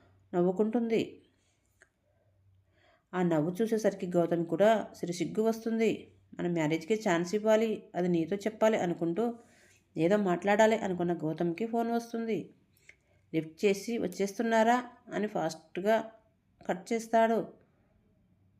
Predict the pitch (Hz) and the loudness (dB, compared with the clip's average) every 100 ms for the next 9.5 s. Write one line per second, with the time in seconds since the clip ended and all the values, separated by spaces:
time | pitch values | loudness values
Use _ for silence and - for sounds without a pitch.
0 | _ 160 156 180 180 180 226 226 226 226 | _ -12 -8 -2 -2 2 2 2 -4 -2
1 | 226 226 226 - - 185 190 208 202 - | -2 -2 -4 -8 -4 2 4 4 0 -4
2 | - _ _ _ _ _ _ _ - 156 | -18 _ _ _ _ _ _ _ -8 -8
3 | 160 175 180 - - 180 190 226 226 240 | -2 2 2 0 -8 -4 0 0 2 0
4 | 240 220 220 233 202 - 175 175 175 170 | 2 0 2 -2 -2 -6 -8 -4 -2 -4
5 | 175 170 175 180 180 - 233 233 226 226 | -2 -2 0 0 -2 -4 -6 -2 0 0
6 | 208 - - - - - _ - 156 196 | -2 -6 -20 -20 -20 -20 _ -10 0 0
7 | 220 233 233 220 185 190 185 170 208 190 | 2 -2 -2 -4 -2 0 2 0 0 0
8 | 180 180 196 226 233 233 196 180 180 185 | 0 -2 -2 2 2 2 0 0 -2 -4
9 | 214 226 233 226 214 | -2 0 0 0 -2